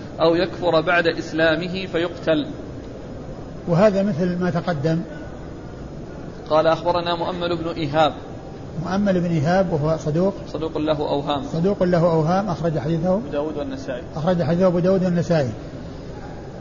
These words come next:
Speaker 1: عن عبد الرزاق.
Speaker 2: عن عبد الرزاق بن همام الصنعاني، ثقة، أخرج له أصحاب كتب الستة.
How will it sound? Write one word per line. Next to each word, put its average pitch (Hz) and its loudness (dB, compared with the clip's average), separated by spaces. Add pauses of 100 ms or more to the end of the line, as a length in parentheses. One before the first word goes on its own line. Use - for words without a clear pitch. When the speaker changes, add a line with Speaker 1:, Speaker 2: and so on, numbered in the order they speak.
(300)
Speaker 1:
عن 156 -4
عبد 156 0
الرزاق. 151 2 (540)
Speaker 2:
عن 180 0
عبد 165 4
الرزاق 175 6
بن 170 2
همام 165 2
الصنعاني، 165 0
ثقة، 151 0
أخرج 165 -2
له 170 2
أصحاب 160 -2
كتب 165 -4
الستة. 160 -4